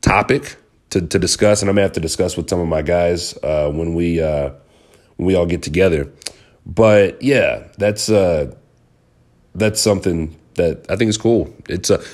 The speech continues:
not saying that I embrace it. Like, there've been, there've been times where I'm like, you know, do I wanna, 'cause you, it's not like it's an exclusive club, you know what I'm saying? Like, like, you don't just walk up to someone and say, "Hey,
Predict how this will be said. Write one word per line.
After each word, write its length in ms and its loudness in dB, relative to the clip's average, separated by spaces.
not 220 6
saying 180 4
that 80 2
I 220 2
embrace 320 -2
it. 100 -4
Like, 120 4
there've 160 4
been, 200 4
there've 140 6
been 140 0
times 320 2
where 100 2
I'm 140 2
like, 240 0
you 60 0
know, 280 -6
do 100 -6
I 60 0
wanna, 260 2
'cause 160 6
you, 140 4
it's 180 2
not 140 4
like 160 4
it's 140 2
an 60 0
exclusive 560 -2
club, 500 -2
you 80 -6
know 80 0
what 40 0
I'm 60 -4
saying? 160 4
Like, 320 0
like, 240 4
you 100 4
don't 160 6
just 180 0
walk 260 2
up 120 0
to 60 -6
someone 260 2
and 100 -6
say, 120 0
"Hey, 360 0